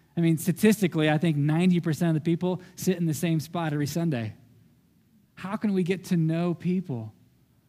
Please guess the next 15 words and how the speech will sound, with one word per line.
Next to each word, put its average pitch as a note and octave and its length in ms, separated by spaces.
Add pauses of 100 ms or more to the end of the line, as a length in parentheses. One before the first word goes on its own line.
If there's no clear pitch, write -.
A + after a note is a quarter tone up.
(220)
How F#3 180
can G3+ 260
we F3+ 340 (100)
look F3+ 260
at G3 80
others D#3+ 560
past E3+ 680 (400)
the D3 60
things E3 420
of B2+ 320
the C#3 140
exterior D3 840 (340)
to E3 100
go D#3 120 (200)
deeper? F3 440